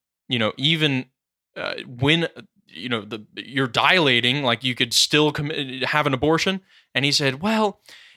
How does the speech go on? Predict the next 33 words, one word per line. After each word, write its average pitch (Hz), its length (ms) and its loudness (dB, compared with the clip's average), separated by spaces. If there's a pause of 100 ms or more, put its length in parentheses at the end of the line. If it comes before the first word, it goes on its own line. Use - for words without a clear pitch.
you 160 120 2
know, 190 400 6 (580)
uh, 147 40 6
uh, 131 1120 4 (340)
you 165 80 4
know, 160 140 4
this 190 200 2
is 170 80 2
something 160 300 4
we 151 100 2
want 147 200 2
the 127 60 0
government 120 520 2
to 110 60 -10
be 110 180 0
out 110 220 2
of. - 160 -18 (100)
It 151 80 2
would 151 160 2
be 165 120 2
between 175 720 -2 (320)
the 175 80 -2
family 135 720 2 (300)
and 123 140 -6
between 143 580 -2
the 170 80 -2
doctors, 131 880 0 (540)
and 135 280 0
we 143 120 2
would 120 180 -2
take 160 280 0
the 208 60 -6
child 143 800 4